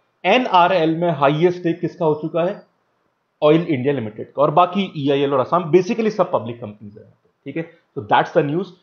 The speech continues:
अ, इससे basically एक स्टेप मान सकते हैं आप towards the privatization of भारत Petroleum। तो बहुत important है, अ, objective के लिए भी और subjective के लिए भी। ठीक है, चलिए आगे चलते हैं। Next question, name the shipping corporation of India vessel which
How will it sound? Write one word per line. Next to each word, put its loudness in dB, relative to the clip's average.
अ, 4
इससे 0
basically 0
एक 0
स्टेप 2
मान 2
सकते -4
हैं 0
आप -2
towards 0
the 4
privatization 0
of 0
भारत -4
Petroleum। -16
तो -14
बहुत -4
important -8
है, -12
अ, -2
objective 2
के -2
लिए -2
भी -6
और -2
subjective -8
के -18
लिए -20
भी। -20
ठीक -16
है, -6
चलिए -6
आगे -8
चलते -16
हैं। -14
Next -12
question, -20
name 4
the 4
shipping 0
corporation 2
of 0
India 4
vessel 4
which 2